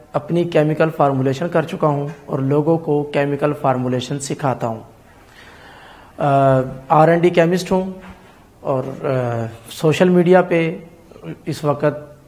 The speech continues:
मैं proper तरीके से लोगों को, के साथ मुखातिब होता हूँ और लोगों को, अ, यही मुख्तलिफ तरह की factories लगाना सिखाता हूँ, जिनमें से आज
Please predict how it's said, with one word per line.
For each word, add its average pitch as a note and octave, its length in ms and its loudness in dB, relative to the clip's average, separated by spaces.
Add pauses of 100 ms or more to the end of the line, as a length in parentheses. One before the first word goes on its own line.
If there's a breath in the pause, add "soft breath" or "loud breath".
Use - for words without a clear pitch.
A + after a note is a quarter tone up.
मैं C3 360 -2
proper C3+ 300 2
तरीके D#3 300 -2
से C#3 140 -2
लोगों C3 320 -2
को, C#3+ 180 -12
के - 200 -8
साथ C3 260 0
मुखातिब C#3 400 0
होता D3 180 0
हूँ C3+ 120 0
और B2+ 100 -4
लोगों B2 220 -4
को, D#3 400 -4 (640 loud breath)
अ, B2 280 -2 (220)
यही C#3+ 460 0 (260)
मुख्तलिफ F3+ 420 -2
तरह C#3+ 160 4
की C#3 160 -4
factories E3+ 580 2
लगाना C3 340 2
सिखाता B2+ 400 -2
हूँ, C#3 120 -2
जिनमें C#3+ 260 -2
से C#3+ 300 -2
आज D3+ 340 4